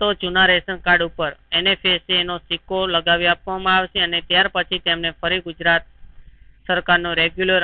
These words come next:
અનાજ મળતું થઈ જશે. હવે આ યોજનાનો લાભ લેવા માટે તમારી પાસે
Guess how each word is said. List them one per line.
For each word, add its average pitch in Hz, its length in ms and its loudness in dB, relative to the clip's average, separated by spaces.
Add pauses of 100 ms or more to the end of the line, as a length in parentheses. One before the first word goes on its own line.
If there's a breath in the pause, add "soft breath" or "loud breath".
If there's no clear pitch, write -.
અનાજ 165 280 0 (260)
મળતું 165 380 -4
થઈ 180 180 2
જશે. 180 280 -4 (1000)
હવે 175 160 -4 (220)
આ 214 160 4
યોજનાનો 185 960 -2
લાભ 170 240 2
લેવા 180 220 0
માટે 170 280 -2
તમારી 170 400 -2
પાસે 170 280 -4